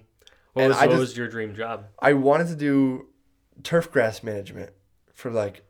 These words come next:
Speaker 2: a professional baseball field, like,
Speaker 1: Oh. <laughs>
Speaker 2: uh,
Speaker 1: Because it's so obscure to just wanna do turf.
Speaker 2: Right. Um,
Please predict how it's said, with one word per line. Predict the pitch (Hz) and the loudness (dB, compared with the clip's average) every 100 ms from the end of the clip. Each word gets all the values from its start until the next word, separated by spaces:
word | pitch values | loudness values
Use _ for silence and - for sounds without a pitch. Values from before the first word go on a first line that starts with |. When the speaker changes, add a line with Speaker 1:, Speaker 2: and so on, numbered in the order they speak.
| - | -12
Speaker 2:
a | - | -8
professional | 117 113 139 131 127 | -8 0 0 2 0
baseball | 110 123 - 107 101 | 2 0 0 -4 -6
field, | - 107 104 | -10 -14 -14
like, | 90 - - | -16 -10 2
Speaker 1:
Oh. | 135 120 - - - - - - | 4 2 -8 -14 -14 -14 -14 -20
<laughs> | - _ _ - - | -20 _ _ -12 2
Speaker 2:
uh, | 131 120 110 104 - 160 165 - 135 - _ - | 4 6 6 2 -2 -10 -10 -14 -16 -20 _ -14
Speaker 1:
Because | 139 165 | -2 0
it's | 156 147 | 0 0
so | - 190 | 4 4
obscure | - - 160 156 | 4 0 4 4
to | 131 | 4
just | 117 120 | -2 -2
wanna | 123 113 | -2 -2
do | 110 | -6
turf. | 101 123 104 101 - 143 _ - | -6 -4 -4 -4 -16 -20 _ -12
Speaker 2:
Right. | 143 156 135 - - _ _ _ - | 6 10 10 6 -4 _ _ _ 4
Um, | 135 123 110 104 | 6 6 2 -4